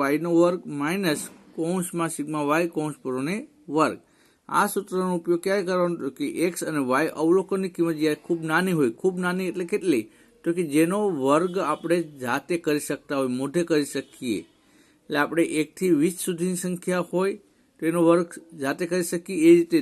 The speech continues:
દસ, વીસ, ત્રીસ, ચાલીસ, પચાસ, સાઠ, સિત્તેર, એંસી, નેવું, સો એવી સંખ્યા હોય તો પણ એનો વર્ગ આપણે જાતે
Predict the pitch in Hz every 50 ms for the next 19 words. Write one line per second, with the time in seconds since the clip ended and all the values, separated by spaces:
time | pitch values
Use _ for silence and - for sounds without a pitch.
0 | 131 135 147 151 165 175 175 - 143 147 160 160 - - - 151 160 165 160 -
1 | - 156 147 143 156 160 160 - - 147 143 - - 170 160 - - - 151 156
2 | 160 160 160 - - 139 - - 160 160 156 143 - - _ _ _ - 147 147
3 | 156 147 - 160 151 143 139 147 160 147 127 101 - _ _ _ _ _ _ _
4 | _ _ - - 180 175 151 110 92 - - - _ _ _ _ _ _ _ _
5 | _ _ _ _ _ - - _ _ - - 165 190 202 226 220 - - 196 196
6 | 185 180 - 190 180 165 160 175 170 165 165 - 190 196 190 170 196 196 185 180
7 | 180 175 151 151 156 170 156 156 143 - 151 156 135 135 131 127 - 156